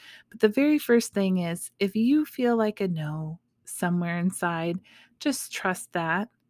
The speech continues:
and explain to them, "Look, I, I don't feel right about this right now." You might say, "I really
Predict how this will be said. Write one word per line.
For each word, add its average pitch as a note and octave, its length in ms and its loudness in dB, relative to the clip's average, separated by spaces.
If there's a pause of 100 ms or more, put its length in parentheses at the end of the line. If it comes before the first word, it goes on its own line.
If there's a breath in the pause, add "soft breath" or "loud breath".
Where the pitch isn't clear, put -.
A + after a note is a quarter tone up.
(520 soft breath)
and A3 160 8
explain A3+ 500 4
to - 100 -16
them, G3 240 2
"Look, G#3+ 220 0
I, G#3 300 0 (180)
I F3 200 -4
don't A#3+ 280 2 (380)
feel A3+ 340 6
right G3 320 4
about F3+ 260 2
this F3+ 240 -6
right - 160 -6
now." D#3 320 -2 (960)
You G3 60 -2
might F3 240 -2
say, E3+ 160 -2
"I E3 60 0
really E3+ 360 0